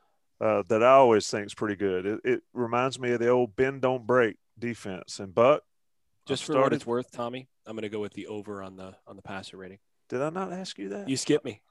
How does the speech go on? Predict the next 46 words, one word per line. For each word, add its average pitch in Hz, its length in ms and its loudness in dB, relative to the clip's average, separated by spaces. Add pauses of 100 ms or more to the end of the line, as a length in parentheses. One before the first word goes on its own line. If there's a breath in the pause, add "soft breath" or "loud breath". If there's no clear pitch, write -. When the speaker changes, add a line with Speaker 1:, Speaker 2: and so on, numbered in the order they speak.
(140)
Speaker 2:
but 123 140 2
go 135 100 4
ahead. 139 160 2
Let's 147 160 0
Speaker 1:
Oh. - 20 -2
Speaker 2:
go 170 60 4
ahead. 147 200 4 (440)
Speaker 1:
It 156 100 2
may 202 140 8
have 196 80 8
been, 139 400 6
it 113 160 -4
might 131 220 -4
have 110 100 -8
been 104 100 -6
intentional. 95 560 -12 (260)
I 107 120 -8
don't 110 200 -6
think 104 200 -16
so. 92 260 -10 (320)
Speaker 2:
I'm 139 120 10
gonna 175 100 10
go 185 60 4
Speaker 1:
Over 180 80 8
Speaker 2:
with 156 80 4
the 143 60 0
Speaker 1:
for 139 40 4
Speaker 2:
over. 135 140 2
Speaker 1:
J- 123 60 2
Speaker 2:
There, 160 120 2 (100)
there, 180 240 0
there 170 120 2
were 196 80 2
only 190 240 2
eleven 147 500 2
teams 120 720 -8
in 127 120 -6
the 117 60 -6
Power 123 300 0
Five 104 400 -2
last 98 380 -8
year 104 100 -8
that 98 100 -12
were 101 120 -12
better 101 260 -8
than, 98 160 -14